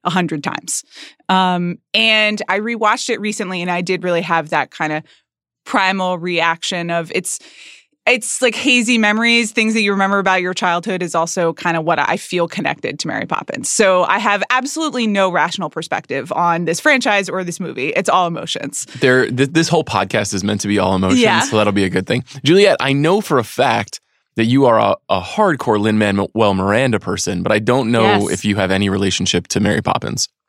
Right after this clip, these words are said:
Speaker 3: As a child, I called it Mary Poppiners, and
Speaker 2: <laughs>
Speaker 3: <laughs> I, uh, I love Julie Andrews. I love Mary Poppins. It's a f-,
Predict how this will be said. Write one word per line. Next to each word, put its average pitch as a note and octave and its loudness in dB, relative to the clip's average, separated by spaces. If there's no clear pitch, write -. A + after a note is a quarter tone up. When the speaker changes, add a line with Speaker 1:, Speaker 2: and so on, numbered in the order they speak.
Speaker 3:
As G#3+ -6
a A3 -14
child, G3+ 0
I C4 -2
called G#3 -2
it F#3 -4
Mary F3 -2
Poppiners, D#3+ -2
and F#3+ 2
Speaker 2:
<laughs> - -
Speaker 3:
<laughs> B3+ 2
I, B3 2
uh, A3+ 6
I A#3 2
love A#3 4
Julie A#3+ 2
Andrews. G#3 2
I F#3+ 4
love G#3 2
Mary B3+ -2
Poppins. B3+ -6
It's G#3 -6
a A3+ 0
f-, - -8